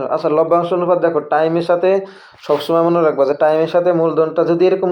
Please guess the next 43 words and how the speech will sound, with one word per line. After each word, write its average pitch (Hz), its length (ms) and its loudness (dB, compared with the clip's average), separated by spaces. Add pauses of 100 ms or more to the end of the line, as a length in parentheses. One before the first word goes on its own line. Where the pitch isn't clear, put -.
(100)
উম, 147 160 -2
টাইমটা 165 340 2
যদি 175 160 2
এলোমেলো 175 340 2
থাকে 131 260 -2
যে 131 160 0
পাঁচ 139 200 2
মাস, 131 180 -2
ছয় 135 180 2
মাস, 127 280 -2
ঠিক 185 120 -2
আছে, 190 200 0 (340)
এক 165 240 2
মাস, 170 160 2 (280)
দুজনে 180 340 0
যদি 190 200 2
সমান 170 360 0
টাইম 190 240 2
থাকতো 196 220 0
তাহলে 185 180 4
ওটাকে 165 240 -2
কোনো 147 180 -4
ভ্যালুয়েশন 135 380 0
দিতাম 120 220 -4
না, 120 120 -6
বা 131 120 0
এক 165 200 4
বছর, 147 200 -2
দু 143 160 0
বছর। 123 220 -2 (380)
কিন্তু 170 260 -2
যেহেতু 165 220 2
মাসে 160 320 -2
মাসে 190 220 0
আছে 185 200 0
না, 196 160 0
তুমি 156 180 -2
এক 156 140 -4
কাজ 160 240 0
করবা, 123 180 0 (100)
ডাইরেক্ট 156 380 2
এই 160 100 -2
যেই, 151 200 -6